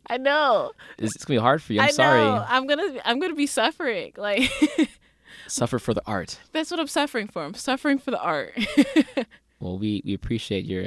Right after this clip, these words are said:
Speaker 2: your sacrifice
Speaker 1: <laughs>
Speaker 2: and service. Um, all right, guys. Well, this is run long, but I really had fun talking to you.
Speaker 1: Yeah, this is a good, this is good.
Speaker 2: Yeah. Hope you guys enjoyed the show. Uh, don't forget, we are Blurred Up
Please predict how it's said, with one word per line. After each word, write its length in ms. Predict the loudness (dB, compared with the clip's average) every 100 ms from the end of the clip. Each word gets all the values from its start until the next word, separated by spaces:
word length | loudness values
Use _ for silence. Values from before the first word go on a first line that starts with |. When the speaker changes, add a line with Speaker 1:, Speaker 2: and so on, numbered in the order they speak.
| -8
Speaker 2:
your 140 | -8 -6
sacrifice 720 | -6 -8 -10 -10 -10 -14 -14 -12 2 4 4 -2 -6
Speaker 1:
<laughs> 720 | -10 -10 -10 -10 _ _ _
Speaker 2:
and 160 | -6 -4
service. 480 | -4 -4 -6 -10 -14 -20 -20 -20 -20 -20 -20 _ _ -6
Um, 460 | 0 2 0 -2 -6 -6
all 80 | 0
right, 260 | 2 0
guys. 300 | 0 -2 0
Well, 160 | -2 -4 -6
this 300 | -2 -2 0
is 240 | -2 -2 -6 _ _ _ _ _ _ -4
run 220 | 0 2
long, 240 | 2 0 0
but 80 |
I 40 | 0
really 180 | 0 0
had 180 | -2
fun 220 | -2 -2 0
talking 320 | -2 0 0
to 40 |
you. 120 | 0
Speaker 1:
Yeah, 300 | 0 0 -4 -8 -14
this 140 | -8 -6
is 100 | -4
a 60 |
good, 240 | -2 -2 -2
this 200 | -8 -6
is 80 | -4
good. 280 | -4 -4 -6
Speaker 2:
Yeah. 340 | -6 -4 -6 -6
Hope 120 | -2
you 60 | 2
guys 180 | 4 4
enjoyed 220 | 2 0
the 40 | 0
show. 400 | 0 2 2 -2 _ _ -20 _ 0
Uh, 240 | 4 4
don't 240 | 4 2
forget, 380 | 0 0 2 2
we 120 | 4 2
are 60 |
Blurred 220 | 4 2
Up 320 | 2 0 -4